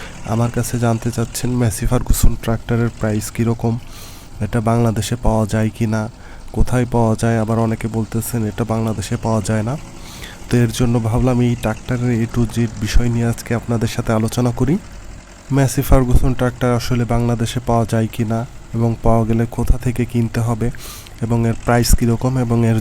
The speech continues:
জনপ্রিয় কী কী মডেল রয়েছে, এই সব বিষয় সম্পর্কে আজকে আপনাদের সাথে আলোচনা করব। তো সম্পূর্ণ ভিডিওটি দেখার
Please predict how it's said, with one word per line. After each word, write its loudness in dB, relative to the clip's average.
জনপ্রিয় 2
কী 0
কী 0
মডেল 4
রয়েছে, 4
এই 0
সব 6
বিষয় 6
সম্পর্কে 4
আজকে -6
আপনাদের -2
সাথে -2
আলোচনা 2
করব। 0
তো 4
সম্পূর্ণ 4
ভিডিওটি 4
দেখার 0